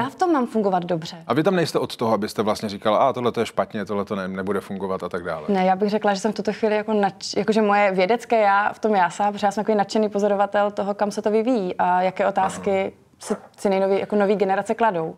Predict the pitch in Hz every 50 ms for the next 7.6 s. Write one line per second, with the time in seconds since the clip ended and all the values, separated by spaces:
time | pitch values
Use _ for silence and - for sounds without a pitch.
0 | _ _ - 160 117 104 - - - 139 139 127 101 110 110 - - _ _ _
1 | _ _ _ - 131 - 143 131 151 165 147 131 123 123 120 120 - - 139 139
2 | 135 127 131 131 131 120 127 123 117 123 101 113 - - 120 - 131 120 - 127
3 | 120 117 120 123 123 120 117 117 - 123 117 113 110 107 110 95 107 110 107 -
4 | - 120 113 - 120 113 104 117 117 113 117 117 117 113 113 110 104 98 92 90
5 | 87 - - 170 170 104 110 107 104 107 101 101 92 92 107 98 92 98 95 95
6 | 95 92 107 120 190 190 - - _ _ _ _ - 110 95 85 104 98 104 110
7 | 107 101 95 95 - - - 104 101 - -